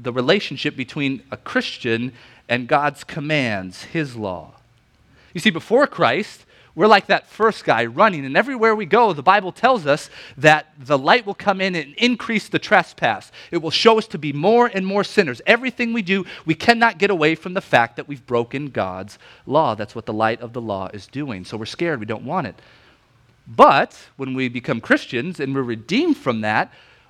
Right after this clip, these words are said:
we're like the second guy, where now the law becomes something that helps us. It, it shows us what pleases God. It encourages us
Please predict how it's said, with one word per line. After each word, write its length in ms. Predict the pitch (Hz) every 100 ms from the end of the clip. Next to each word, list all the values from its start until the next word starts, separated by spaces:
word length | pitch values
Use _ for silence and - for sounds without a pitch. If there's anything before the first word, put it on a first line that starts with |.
| _
we're 120 | 185
like 300 | 208 185 -
the 60 | 143
second 540 | - 233 240 175 120
guy, 360 | 113 95 90 - -
where 160 | 135 160
now 260 | 208 202
the 160 | 175 156
law 580 | 139 254 156 131 269 247 _ _
becomes 340 | 165 - 196 160
something 400 | - 180 175 151
that 180 | 131
helps 460 | - - 233 - -
us. 400 | 110 90 - - _ - -
It, 180 | 180 175
it 120 | 170
shows 440 | - - 240 247 160
us 200 | 143 -
what 180 | 160
pleases 480 | - 180 170 143 123
God. 540 | 120 170 226 123 95 90 - - -
It 160 | 160 175
encourages 640 | 170 - 220 262 175 123
us 240 | 156 151